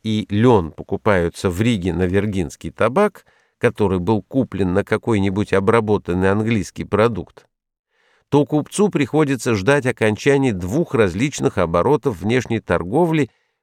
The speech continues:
прежде чем употребить тот же капитал на покупку вновь такого же количества английских продуктов. А если бы виргинский табак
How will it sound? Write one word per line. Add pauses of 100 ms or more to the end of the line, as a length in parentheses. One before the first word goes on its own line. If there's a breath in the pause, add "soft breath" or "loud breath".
(120)
прежде
чем
употребить
тот
же
капитал
на
покупку (220 soft breath)
вновь (680)
такого
же
количества
английских
продуктов. (920)
А
если
бы
виргинский
табак